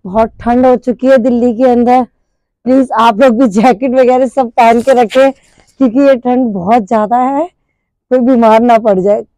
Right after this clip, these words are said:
कल दो दिन से ठंड बहुत पड़ रही है। मैं कल शूट भी नहीं कर पाई इस चक्कर में, और थोड़ा सा busy भी थी मैं कल।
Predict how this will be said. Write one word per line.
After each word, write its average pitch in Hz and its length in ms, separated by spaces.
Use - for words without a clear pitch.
कल 302 240
दो 240 280
दिन 285 200
से 285 160
ठंड 247 320
बहुत 208 300
पड़ 202 160
रही 202 180
है। 190 100
मैं 254 180
कल 269 160
शूट 269 260
भी 269 160
नहीं 277 120
कर 262 160
पाई 254 260
इस - 160
चक्कर 254 400
में, 269 240
और 220 480
थोड़ा 254 220
सा 294 140
busy 254 340
भी 269 140
थी 277 160
मैं 262 220
कल। 247 320